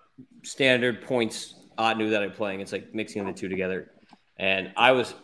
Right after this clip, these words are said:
so taken aback by relief pitchers and the costs that relief pitchers were going, that Raymond and I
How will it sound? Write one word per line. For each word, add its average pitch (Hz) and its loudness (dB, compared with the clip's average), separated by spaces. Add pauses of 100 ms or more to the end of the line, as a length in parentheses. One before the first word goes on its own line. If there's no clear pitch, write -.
(140)
so - -2
taken 127 0
aback 104 0
by 101 0
relief 95 -6
pitchers - -12 (440)
and 101 -4
the 98 -6
costs 110 4
that 101 2
relief 98 -6
pitchers 98 -8
were 101 -8
going, 98 0
that 95 -4
Raymond 120 6
and 110 4
I 101 2